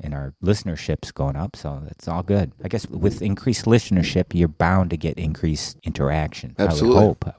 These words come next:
Speaker 1: would hope.
Speaker 2: I'm, I'm
Speaker 1: Yeah.
Speaker 2: digging it. Well, hey, on that note, guys, let's sign these logbooks. All right, sign my
Speaker 1: All right,
Speaker 2: logbook.
Speaker 1: here. Get well soon. Love, Sammy.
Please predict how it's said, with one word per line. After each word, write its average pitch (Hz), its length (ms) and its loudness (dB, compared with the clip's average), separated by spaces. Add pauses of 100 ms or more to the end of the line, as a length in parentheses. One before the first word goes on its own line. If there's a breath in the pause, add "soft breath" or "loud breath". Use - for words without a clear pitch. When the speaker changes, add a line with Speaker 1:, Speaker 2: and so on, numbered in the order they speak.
(140)
Speaker 1:
would 87 80 0
hope. - 80 -10 (180)
Speaker 2:
I'm, 104 240 -4
I'm 101 140 -2
Speaker 1:
Yeah. 98 80 -2
Speaker 2:
digging 104 220 4
it. - 80 -4 (140)
Well, 123 120 12
hey, 135 300 12 (360)
on 117 160 8
that 127 160 10
note, 135 220 12
guys, 117 460 8 (100)
let's 120 160 2
sign 131 160 6
these 120 120 4
logbooks. 123 540 2 (500)
All 95 100 4
right, 82 120 -2 (140)
sign 120 220 8
my 107 40 10
Speaker 1:
All 117 80 10
right, 110 140 8
Speaker 2:
logbook. - 180 -4 (180)
Speaker 1:
here. 80 240 4 (1700)
Get 87 180 -14 (560)
well 78 360 0 (220)
soon. 80 680 -2 (680)
Love, 127 400 -10 (640)
Sammy. - 680 -12